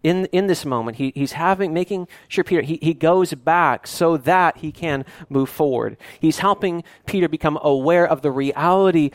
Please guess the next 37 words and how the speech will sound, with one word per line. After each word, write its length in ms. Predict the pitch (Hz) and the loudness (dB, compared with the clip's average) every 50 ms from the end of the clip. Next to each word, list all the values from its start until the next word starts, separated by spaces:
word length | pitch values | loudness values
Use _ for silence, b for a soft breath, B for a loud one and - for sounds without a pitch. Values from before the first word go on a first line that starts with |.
| B B B | B B B
of 180 | - 139 131 | -4 -4 -4
his 200 | - 147 135 - | -2 -4 -4 -4
failure 540 | - - - 135 156 165 165 160 151 143 143 B B B B | -6 -8 -4 -2 0 0 2 2 2 0 0 B B B B
and 180 | - 143 143 | -6 -6 -2
his 120 | 143 147 135 | -2 -2 -2
sin. 280 | - - - 160 139 | -4 -4 -2 0 0
Again, 200 | 135 131 151 143 | 2 0 0 0
not 240 | 147 185 233 - - | 2 2 0 0 0
so 120 | - 208 165 | 0 -2 0
he 120 | - 180 | 2 0
would 80 | 160 131 | 0 0
wallow 480 | 123 135 156 180 190 190 196 185 180 | 0 0 2 4 4 4 4 2 2
in 80 | 180 180 | 0 0
it 160 | 180 170 - | 0 -2 -2
or 140 | - 135 135 | -2 -2 0
to 60 | 131 | 0
rub 200 | 127 147 160 156 | 2 0 0 0
his 160 | 151 139 123 135 | 0 -4 -2 0
nose 260 | 147 156 156 151 139 | 0 2 2 0 0
in 60 | 160 | -2
it, 80 | 143 127 | -6 -6
but 140 | 135 127 | -6 -6
because 420 | 131 156 151 - 175 160 143 - - | -6 -6 -4 0 0 0 0 0 -2
you 100 | 151 143 | -2 -2
can't, 420 | - - - 180 185 202 208 196 B B B B B B | -2 -4 -6 -4 -2 -2 -2 -2 B B B B B B
he 160 | - 143 170 | -6 -6 -6
can't 380 | 165 - 190 208 226 202 - - | -4 -2 0 0 0 0 0 0
bring 180 | 185 190 170 | 0 0 2
restoration 640 | 156 170 160 - - - 151 147 160 156 - 170 147 | 2 2 0 0 -4 -4 -2 -2 -2 -2 -4 -4 -6
to 40 | |
something 280 | 127 - 151 127 - 139 | -4 -4 -4 -4 -4 -6
that 100 | 127 113 | -6 -4
you 160 | 117 131 170 | 0 2 2
won't 220 | 185 180 180 - - | 4 4 2 0 -4
acknowledge 400 | 143 135 139 135 131 131 123 127 | -6 -2 0 0 0 0 0 -4
exists, 560 | 117 - - 87 76 - - - - - - _ _ _ _ _ _ _ _ _ _ _ _ _ _ _ _ _ _ | -10 -10 -10 -12 -12 -12 -18 -20 -20 -20 -20 _ _ _ _ _ _ _ _ _ _ _ _ _ _ _ _ _ _
right? 280 | - 131 139 147 147 | -2 -2 -2 -2 -4